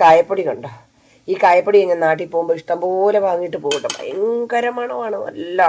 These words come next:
അടിപൊളി കായപ്പൊടിയാണ്. അത് നമ്മുടെ ആവശ്യത്തിന് അങ്ങോട്ട് ചേർത്ത് കൊടുക്കുക കേട്ടോ. ഞാൻ കൊ-, ആദ്യം കുറച്ചിട്ടത് നിങ്ങളെ കാണിക്കാൻ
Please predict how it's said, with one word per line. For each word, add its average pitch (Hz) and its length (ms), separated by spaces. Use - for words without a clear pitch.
അടിപൊളി 220 720
കായപ്പൊടിയാണ്. 165 600
അത് 202 140
നമ്മുടെ 185 280
ആവശ്യത്തിന് 208 480
അങ്ങോട്ട് 160 300
ചേർത്ത് 147 300
കൊടുക്കുക 131 300
കേട്ടോ. 147 280
ഞാൻ 156 100
കൊ-, 156 240
ആദ്യം 170 300
കുറച്ചിട്ടത് 170 540
നിങ്ങളെ 165 300
കാണിക്കാൻ 147 420